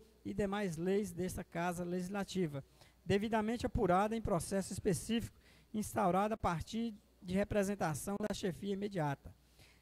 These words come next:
Artigo oitavo. O responsável pelo setor, mediante autorização prévia da presidência,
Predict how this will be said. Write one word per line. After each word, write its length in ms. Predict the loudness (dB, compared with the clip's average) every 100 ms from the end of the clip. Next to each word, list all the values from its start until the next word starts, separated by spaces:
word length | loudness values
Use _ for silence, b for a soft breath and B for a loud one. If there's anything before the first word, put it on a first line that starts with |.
| b
Artigo 400 | -6 -4 -2 2
oitavo. 640 | 2 4 4 4 2 -6 -14 -20 _ _ _ _ _ _ _
O 120 | 4
responsável 500 | 4 4 0 2 0
pelo 180 | 2 -2
setor, 520 | 0 -2 2 4 2 -2 b b b 0
mediante 400 | 0 2 0 0
autorização 580 | 0 0 0 -2 -4
prévia 400 | -2 0 2 2
da 100 | -2
presidência, 720 | -4 -4 -4 -2 -4 -4 -8